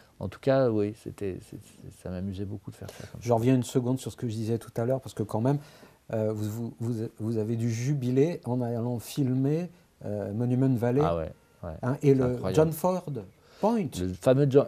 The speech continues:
Speaker 1: et surtout, non, surtout ce qui était au-delà de, du paysage même, c'est quand même le poids de toute la civilisation indienne. Et ce qui m'avait, euh, assez fasciné, étonné, c'était, euh, le, le, que toute l'équipe américaine é-,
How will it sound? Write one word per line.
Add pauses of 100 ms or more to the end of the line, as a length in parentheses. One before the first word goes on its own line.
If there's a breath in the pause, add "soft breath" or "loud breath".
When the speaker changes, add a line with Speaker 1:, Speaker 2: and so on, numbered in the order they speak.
(140)
Speaker 1:
et
surtout, (360 loud breath)
non,
surtout
ce
qui
était
au-delà
de,
du
paysage
même,
c'est
quand
même
le
poids
de
toute
la
civilisation
indienne. (460 loud breath)
Et
ce
qui
m'avait,
euh,
assez
fasciné,
étonné, (340 soft breath)
c'était,
euh,
le,
le,
que
toute
l'équipe
américaine
é-,